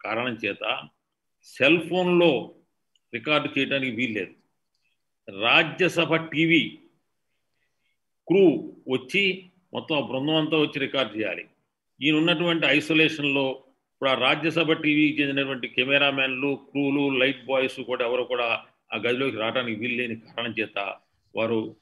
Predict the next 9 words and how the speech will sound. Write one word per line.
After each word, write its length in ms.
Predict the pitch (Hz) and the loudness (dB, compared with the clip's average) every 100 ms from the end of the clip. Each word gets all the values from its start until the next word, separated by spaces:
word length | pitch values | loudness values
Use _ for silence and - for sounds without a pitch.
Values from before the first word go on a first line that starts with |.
| _ _ _ _ | _ _ _ _
సందేశాన్ని 520 | 110 139 143 143 139 | -4 -2 0 0 -2
కూడా 160 | 139 135 | -2 -2
ప-, 400 | 127 123 110 113 | -2 -6 -6 -10
రికార్డు 360 | 117 135 117 | -4 -4 -2
చేసి 440 | 127 127 117 104 - _ _ _ _ | -4 -2 -4 -4 -6 _ _ _ _
పంపలేకపోయారు. 840 | 113 113 127 123 120 117 151 147 - _ - | -6 -2 0 0 -2 -2 -2 -6 -16 _ -4
కానీ 140 | 135 | 0
ఆయన 200 | 143 135 | 0 0
నన్ను 440 | 127 120 120 101 | -2 -4 -6 -8